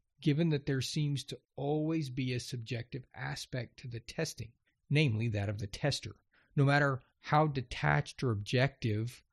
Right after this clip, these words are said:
of a test proctor that may be in the situation, uh, when we discuss conspiracy theory and the like, most people fall on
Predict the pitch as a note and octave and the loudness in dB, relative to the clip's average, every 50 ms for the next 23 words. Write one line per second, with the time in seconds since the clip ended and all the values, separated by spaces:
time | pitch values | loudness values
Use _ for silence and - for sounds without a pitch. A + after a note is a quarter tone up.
0 | _ _ _ - C#3 A#2 A#2 G#2 - - - D#3+ D#3 D3 - - _ - - B2 | _ _ _ -6 -2 -2 -2 -2 -4 -2 0 2 2 0 -2 -6 _ -2 0 0
1 | A2 G#2 - - - A2+ A2+ A#2 A2+ B2 A#2+ B2 B2 A2+ A2+ A2 A2 B2 A#2+ A#2 | 0 0 -4 -6 -4 -2 -2 -2 -2 -2 -2 -2 -2 -2 -2 -2 -2 0 0 0
2 | A2 G#2 G2+ - - - A#2 - - B2 B2 B2 D#3+ F3+ E3 - - A#2+ A2 A#2+ | 0 0 -2 -2 -4 -6 -6 -6 -6 -4 0 2 4 4 4 2 0 0 0 0
3 | B2+ - - _ _ _ _ _ _ _ _ - C3+ C3 B2+ B2 B2+ C3+ C3+ C3+ | 0 -2 -6 _ _ _ _ _ _ _ _ -2 0 2 2 4 4 2 4 4
4 | D3 D#3 D3+ D3 B2 - - - D#3+ C#3 C3 B2 - - - C3 A#2 - - - | 2 2 2 0 0 0 0 0 0 0 0 0 -2 -6 -6 -6 -6 -8 -8 -6
5 | - C#3 C#3+ D#3 D3+ - - - A2 G2 - - A2 G2+ F#2+ - - A2 C3 C#3+ | -4 -2 0 0 0 -2 -2 -6 -6 -8 -8 -8 -6 -4 -4 -2 -2 -4 -4 -6
6 | - _ _ _ _ _ _ B2+ A#2 G#2+ G#2 G#2 A#2 B2 A#2 C3 C3+ B2+ - - | -8 _ _ _ _ _ _ -2 -2 0 0 0 0 0 2 2 4 4 2 2
7 | - - - D3+ C3+ - - F3 - - - C3 B2+ B2 B2 C3+ C#3 - - - | 0 -4 -6 -6 -4 -2 -2 -2 -2 -2 -4 -2 0 2 2 0 0 -2 -4 -4
8 | C#3 C3 C3 | -2 0 -2